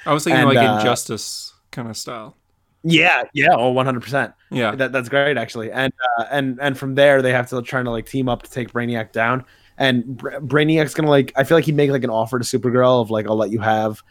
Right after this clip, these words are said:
Speaker 2: uh, Kandor, like, just to, to let Earth die. I'll, I'll let you have Kandor," or something like that.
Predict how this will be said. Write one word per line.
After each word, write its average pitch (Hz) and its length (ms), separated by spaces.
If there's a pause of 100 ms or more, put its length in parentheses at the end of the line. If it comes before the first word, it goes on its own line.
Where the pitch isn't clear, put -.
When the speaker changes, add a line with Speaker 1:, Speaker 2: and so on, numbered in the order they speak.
(280)
Speaker 2:
uh, 107 280
Kandor, 127 640 (640)
like, 123 180 (140)
just 127 240
to, 135 180
to 139 100
let 131 140
Earth 123 280
die. 120 380 (240)
I'll, 113 240
I'll 120 120
let 110 120
you 123 60
have 113 160
Kandor," 120 280
or 131 140
something 143 200
like 143 160
that. 156 340